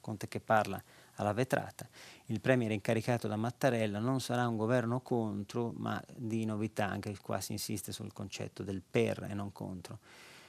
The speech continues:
Mercoledì ministri, lung-, mercoledì ministri, i tempi lunghi allum-, allarmano il P D, Di Maio avverte, ascolterò il voto su Rousseau, cala lo spread, bene B T P.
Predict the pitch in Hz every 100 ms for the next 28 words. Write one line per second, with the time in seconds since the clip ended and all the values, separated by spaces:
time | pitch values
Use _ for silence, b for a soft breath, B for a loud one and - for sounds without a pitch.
0 | B B _ _ _ 151 139 131 131 123
1 | 127 120 - 113 113 113 117 113 113 120
2 | 113 160 185 165 - 147 117 - 131 117
3 | 127 127 123 120 107 - 127 131 131 123
4 | 113 117 123 123 101 101 95 98 - 120
5 | 104 92 156 143 131 139 - 113 120 117
6 | 107 110 127 120 104 101 - 120 113 -
7 | 113 120 117 113 107 - 110 - 113 113
8 | 117 - 139 123 - 123 117 120 139 -
9 | 120 117 117 120 117 117 117 - 123 -
10 | 139